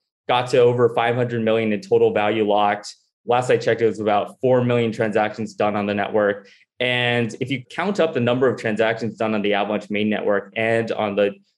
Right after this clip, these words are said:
DeFi Kingdom subnetwork, I think on one day, it was actually more than the total number of transactions done on Ethereum. It's great to see all these interesting ideas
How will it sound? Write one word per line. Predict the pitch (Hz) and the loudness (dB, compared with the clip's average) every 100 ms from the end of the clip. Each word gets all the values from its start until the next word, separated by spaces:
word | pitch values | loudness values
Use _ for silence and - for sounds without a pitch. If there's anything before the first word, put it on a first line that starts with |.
| _ | _
DeFi | 123 123 110 | -4 0 0
Kingdom | - 117 107 | 0 -2 0
subnetwork, | 98 - 110 135 - 190 190 190 - _ | -2 -2 0 -2 0 0 -2 -6 -20 _
I | - | -2
think | 180 | 0
on | 143 127 117 | 2 2 2
one | 135 | 2
day, | 127 113 107 | 4 4 2
it | - | 2
was | 110 | 2
actually | 120 120 131 | 2 0 0
more | 110 113 113 | 2 2 4
than | 110 | 0
the | 107 | 0
total | 98 120 113 | 0 2 2
number | 107 110 107 | 2 0 0
of | 101 - | -2 -6
transactions | - 107 104 104 117 98 | -6 -2 0 0 -4 -4
done | 107 101 | -4 -4
on | 98 95 - | -6 -10 -10
Ethereum. | 104 107 101 98 76 - _ _ _ | -6 0 0 0 -4 -14 _ _ _
It's | 113 110 | -6 -2
great | - 117 | 0 0
to | 117 | -2
see | - 110 | -2 2
all | 104 | 2
these | 104 104 - _ | 0 -2 -6 _
interesting | 123 120 123 113 | -4 -4 -2 -2
ideas | 104 110 107 | 0 0 -2